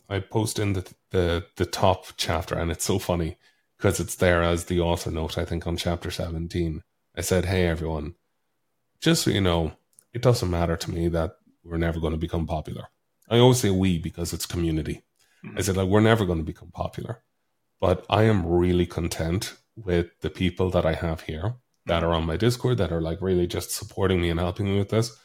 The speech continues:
Speaker 1: I'm gonna finish this story for you guys. Um,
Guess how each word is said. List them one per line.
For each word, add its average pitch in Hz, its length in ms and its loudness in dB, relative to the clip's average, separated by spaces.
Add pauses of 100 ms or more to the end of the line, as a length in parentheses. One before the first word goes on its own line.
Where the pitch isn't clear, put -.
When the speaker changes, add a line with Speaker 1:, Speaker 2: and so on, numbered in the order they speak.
(320)
Speaker 1:
I'm 117 100 6
gonna 95 220 4
finish 95 340 -2
this 87 160 -4
story 87 380 0
for - 140 -6
you 87 200 2
guys. 117 440 2 (540)
Um, 87 600 2